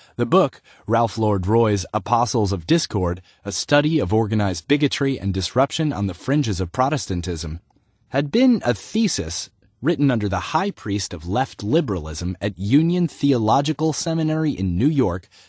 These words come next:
Doctor John C. Bennett. This work was part of a popular genre of the time that might be termed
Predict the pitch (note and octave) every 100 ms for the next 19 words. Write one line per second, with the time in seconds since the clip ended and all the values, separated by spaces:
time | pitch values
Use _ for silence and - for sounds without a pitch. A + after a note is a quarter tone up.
0 | _ A2 G2+ F#2+ D#2 A2 B2+ D3 - -
1 | A#2+ A#2 G#2+ E2+ - - _ _ _ _
2 | C#3 F3+ - D3 F#3 - G#2 - - D3
3 | G#2 F#2+ C#3 C3+ A#2+ G2+ F#2 B2 C#3+ C#3+
4 | E2+ F2+ G2 F#2 C#3+ C3+ F2+ F#2+ G2+ F3+
5 | G#3+ C3+ - B2 A2+